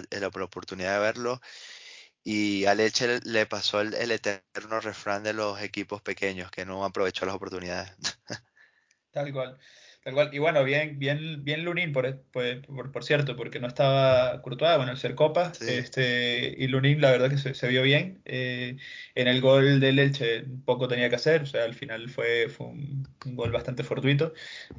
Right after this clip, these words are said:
Speaker 2: eh, pero
Speaker 1: Sí.
Speaker 2: tuvo un par o, o tres paradas que estuvo, su-, fueron, fueron soberbias, estuvo, estuvo bien Lunin. Eh,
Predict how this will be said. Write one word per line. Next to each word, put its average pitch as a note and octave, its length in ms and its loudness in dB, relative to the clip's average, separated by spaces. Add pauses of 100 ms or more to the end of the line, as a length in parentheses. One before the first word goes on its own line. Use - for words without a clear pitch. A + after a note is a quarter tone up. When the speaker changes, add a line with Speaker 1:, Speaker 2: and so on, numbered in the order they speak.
(120)
Speaker 2:
eh, A#2+ 800 2
pero B2+ 200 6
Speaker 1:
Sí. C#3 120 4
Speaker 2:
tuvo C#3 200 6
un C#3+ 140 4
par C#3 280 6
o, B2 360 6
o A#2+ 140 -2
tres B2 180 0
paradas C#3 460 4
que C3+ 320 -8
estuvo, C#3 320 -6
su-, C#3 180 -12
fueron, C#3+ 460 2
fueron C#3 240 0
soberbias, C#3+ 400 2
estuvo, C#3 300 -4
estuvo D3+ 240 -4
bien C#3+ 180 0
Lunin. D3 320 -6 (180)
Eh, C#3 460 -2